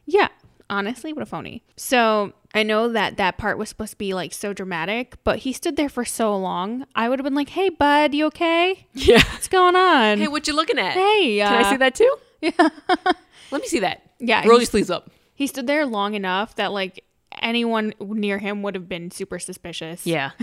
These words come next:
Speaker 1: <laughs>
Speaker 2: And, like, you don't just walk away and stare off into the water for nothing.
Speaker 1: Yeah.
Speaker 2: You know?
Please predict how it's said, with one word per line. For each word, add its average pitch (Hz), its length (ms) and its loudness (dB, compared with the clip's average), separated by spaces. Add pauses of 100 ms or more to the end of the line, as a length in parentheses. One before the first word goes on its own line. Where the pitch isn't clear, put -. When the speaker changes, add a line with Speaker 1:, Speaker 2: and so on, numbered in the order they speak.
(360)
Speaker 1:
<laughs> 320 320 6 (1080)
Speaker 2:
And, 196 220 0
like, 202 180 -2
you 226 80 0
don't 254 240 -2
just 254 260 -4
walk 175 300 0
away 170 160 2
and 160 160 -8
stare 165 320 -4
off 160 160 -4
into 160 180 -10
the 160 100 -6
water 151 280 -4
for 156 180 -12
nothing. - 440 -12 (180)
Speaker 1:
Yeah. 196 420 -6 (220)
Speaker 2:
You 156 140 -6
know? 156 260 -4